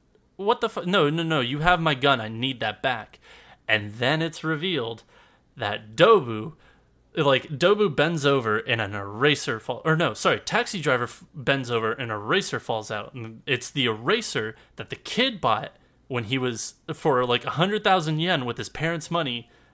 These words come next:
that got his ass beat. That start, was part of this gambling addiction that he had. And he's like, "Where the fuck did you get that eraser? There, that's one of one. Where'd you get it? I lost that.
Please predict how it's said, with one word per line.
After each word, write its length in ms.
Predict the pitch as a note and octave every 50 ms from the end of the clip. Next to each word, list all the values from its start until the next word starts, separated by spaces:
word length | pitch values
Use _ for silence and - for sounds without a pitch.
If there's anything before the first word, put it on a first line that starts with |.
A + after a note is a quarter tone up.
| _ _ -
that 260 | C#3 C3 C3 B2+ C#3+
got 240 | B2+ C#3+ C#3+ D3 C#3
his 240 | A#2+ C3+ C#3 A#2 - -
ass 340 | C3 A#2+ B2 B2+ A#2+ - -
beat. 400 | A#2 - - D3 A#2 G#2+ G2 - _ _ _ _ _
That 260 | D3+ C#3+ C#3 C3+ B2+ -
start, 440 | - - - - D#3 D#3 D3 D#3
was 200 | D3 C#3+ D3+ C#3
part 300 | - - - F3+ F3+ F3+
of 100 | E3+ D#3+
this 240 | C#3 D3 C#3 - -
gambling 600 | D3 B2+ C#3+ C3+ C3 C#3 C3+ C3+ C3+ C3+ B2+ B2 A#2+
addiction 540 | A2 G#2 - - B2 - - - C3 A2+
that 120 | A2 G#2+ A2
he 140 | G#2+ G#2 G2+
had. 400 | - A#2+ A2 G#2 - - - _ _ - - - _ _ _ _
And 80 | - C#3+
he's 200 | D3+ E3 D#3+ -
like, 160 | D3 B2 A2
"Where 240 | - B2 B2 C3+ B2+
the 100 | B2+ B2+
fuck 300 | - - - C3 - -
did 120 | - A#2
you 120 | A#2 A#2+ A2
get 120 | A#2+ A2 -
that 120 | A2 G#2
eraser? 380 | G#2+ G#2 A#2+ B2+ B2 - - G#2+
There, 160 | A2+ A2+ B2
that's 320 | B2+ - B2 A2+ - -
one 340 | C3 A#2+ B2 C3+ C#3+ C3+ C3
of 140 | B2 A2 B2+
one. 300 | C3 D3+ C3+ G#2 G2+ - _ _ _ _ _
Where'd 280 | A#2+ B2 B2+ G#2+ G#2+
you 80 | A2+ G#2
get 240 | G#2+ B2+ D#3+ F3 -
it? 160 | - - _ _ _ _ _ _ _ _ -
I 120 | A2+ B2
lost 440 | C3 B2+ A#2+ C3 C#3 E3+ E3 - -
that. 240 | C#3+ A#2 - -